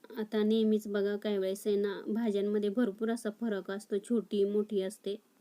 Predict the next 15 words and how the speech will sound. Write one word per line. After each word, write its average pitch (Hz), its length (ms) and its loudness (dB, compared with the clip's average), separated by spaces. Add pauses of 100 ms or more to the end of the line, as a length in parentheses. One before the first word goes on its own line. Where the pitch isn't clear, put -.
(1300)
पण 220 120 4
मला 220 280 6
ना, 220 260 4
अगदी 208 600 2 (160)
गावठी 233 360 2
भाजी 233 300 2
जी 190 120 4
भेटलेली 196 600 2
आहे 233 240 2
शेपूची, 202 460 -4
आणि 208 280 0
गावठी 208 400 -2
भाजीचा 196 460 0
आहे 208 80 2
ना, 208 60 0